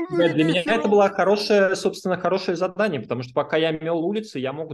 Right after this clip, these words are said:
Speaker 1: думать, я создавал какие-то миры у себя в голове, а потом я вечером приходил, просто записывал свои, свои мысли и ждал своего момента, когда,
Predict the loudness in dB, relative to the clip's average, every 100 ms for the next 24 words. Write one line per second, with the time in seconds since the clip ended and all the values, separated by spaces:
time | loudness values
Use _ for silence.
0 | -8 -6 -4 -6 -6 -6 -6 -2 0 0
1 | -2 -6 -12 -8 -6 -2 -2 -4 -4 -4
2 | -2 -2 -2 -2 -2 -4 -8 -6 -6 -6
3 | -8 -12 -8 -10 -4 -4 -4 -6 -8 -4
4 | -6 -6 -12 -10 -10 -8 -2 -2 -2 -8
5 | -14 -18 -20 _ -2 2 4 2 0 -4
6 | -6 -6 -14 -6 -2 -2 -2 -6 -14 _
7 | _ _ -12 -12 0 0 2 2 2 2
8 | -2 -4 -8 -10 -10 -8 -6 -6 -6